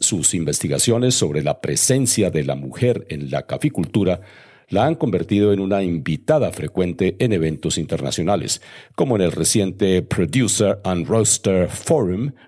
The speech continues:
realizado en Medellín, a finales de junio y principios de julio. Es así como el ingreso de Nicole en el mundo del café con su marca Constantin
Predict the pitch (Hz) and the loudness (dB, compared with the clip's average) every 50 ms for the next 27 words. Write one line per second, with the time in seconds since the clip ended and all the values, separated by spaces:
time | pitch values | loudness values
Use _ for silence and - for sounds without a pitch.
0 | _ - 131 131 120 98 80 - - 92 78 78 82 87 - - _ 110 101 90 | _ -2 0 0 0 0 -2 0 0 2 2 2 2 0 -2 -2 _ 0 0 2
1 | 85 82 80 78 80 78 67 80 80 71 - - _ _ - _ _ _ _ _ | 0 0 2 2 0 0 0 -2 -2 -4 -6 -14 _ _ -20 _ _ _ _ _
2 | 78 76 71 71 67 _ - - 78 71 87 92 90 87 82 73 - - - - | -20 -18 -18 -18 -20 _ -14 -12 -6 -2 0 2 2 2 2 2 0 -4 -6 -8
3 | - - 78 71 - - 180 165 143 127 123 110 - 95 80 73 - 95 82 - | -6 -6 -6 -6 0 0 0 2 4 2 2 0 0 -2 -4 -2 -4 -4 -4 -4
4 | - 78 71 78 69 - 98 85 - - - - _ _ _ _ _ _ _ _ | -4 -2 -2 -2 -2 -2 -2 -4 -4 -10 -16 -20 _ _ _ _ _ _ _ _
5 | _ _ _ _ - 135 165 143 127 - 143 127 127 - - 101 92 82 67 78 | _ _ _ _ 0 2 2 2 2 2 0 0 0 -2 -4 -2 -2 -4 -4 -8
6 | 80 82 90 117 110 - - 131 110 98 82 80 - _ _ - 117 117 117 117 | -8 -4 -2 0 2 2 2 4 2 2 0 -2 -8 _ _ 2 4 4 4 4
7 | 117 113 110 104 - - - 107 87 92 82 87 95 110 113 98 104 92 80 73 | 4 2 4 2 2 0 0 -2 -2 -2 -2 0 0 0 2 2 2 2 2 -2
8 | 67 - 87 78 - 113 120 139 - - - 67 - - - - - 90 95 - | -2 -4 -4 -2 2 2 2 2 0 -2 -6 -4 -2 -2 -2 -2 0 0 -2 0
9 | - 90 78 - - 82 - - - 78 76 - 104 98 87 87 98 104 104 98 | -2 -2 -4 -2 -4 -6 -4 -4 -4 -4 -2 0 0 0 2 2 0 -2 -4 -10
10 | - | -16